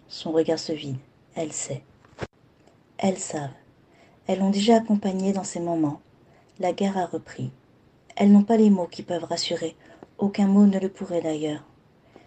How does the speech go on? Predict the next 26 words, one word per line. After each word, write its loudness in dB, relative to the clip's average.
Elles -4
se -2
sont 0
installées -2
à -2
une -4
terrasse, -4
le -6
temps -10
d'accuser -6
le -4
coup. -10
Mona 8
va 4
commander 0
des 0
cafés -6
et -6
revient -8
avec -6
des -8
donuts. -8
Elle -4
sait 2
Ouria 0
gourmande. -4